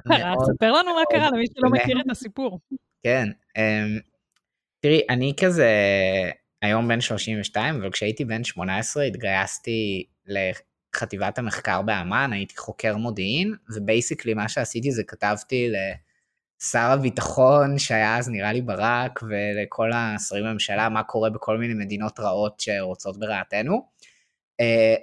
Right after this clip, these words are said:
Speaker 2: וכשהשתחררתי מהצבא בגיל עשרים ושלוש, ארבע, הייתי כזה סרן במיל, ושאלתי את עצמי, "נאור, מה תעשה אם היה לך אינסוף כסף,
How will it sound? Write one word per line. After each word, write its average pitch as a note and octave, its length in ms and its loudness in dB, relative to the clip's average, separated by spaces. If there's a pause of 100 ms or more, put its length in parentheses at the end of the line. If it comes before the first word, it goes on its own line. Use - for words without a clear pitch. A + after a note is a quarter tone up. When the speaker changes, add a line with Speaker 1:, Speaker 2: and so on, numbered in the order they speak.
(100)
Speaker 2:
וכשהשתחררתי D3 920 0
מהצבא C#3 460 2
בגיל C#3 280 2
עשרים D3 320 0
ושלוש, D3 520 0
ארבע, D#3+ 460 2 (200)
הייתי A2+ 260 -2
כזה G2+ 180 -6
סרן A#2+ 480 2
במיל, A#2 400 -2 (880)
ושאלתי C#3 560 4
את F#3 80 0
עצמי, C3 420 -2
"נאור, D3 280 4
מה C3+ 160 2
תעשה C#3 380 0
אם B2 80 0
היה A2+ 140 0
לך A2+ 200 -4 (600)
אינסוף A#2 360 -4
כסף, D#3 520 -2